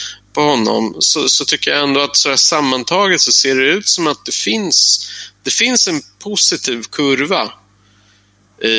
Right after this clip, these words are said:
i vad Marcus sysslar med i U S A i år. Eh, sen får vi se hur långt den positiva kurvan räcker.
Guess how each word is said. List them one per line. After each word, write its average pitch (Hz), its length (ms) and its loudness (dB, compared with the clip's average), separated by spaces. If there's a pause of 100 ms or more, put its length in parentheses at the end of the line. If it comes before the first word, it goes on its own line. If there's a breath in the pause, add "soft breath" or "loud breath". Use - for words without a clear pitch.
(280)
i 110 340 0
vad 117 120 0
Marcus 110 420 0
sysslar - 460 0
med 117 400 -2 (140)
i 110 440 -2 (480)
U 107 200 -6
S - 180 2
A 131 280 0
i 65 120 -2
år. - 360 -8 (680 soft breath)
Eh, 117 240 -2
sen 175 280 0
får 262 180 0
vi 262 140 2
se 147 440 2
hur 147 200 -2
långt 135 460 0 (560)
den 127 320 -4
positiva 117 1000 -2
kurvan 127 720 -2
räcker. - 680 -4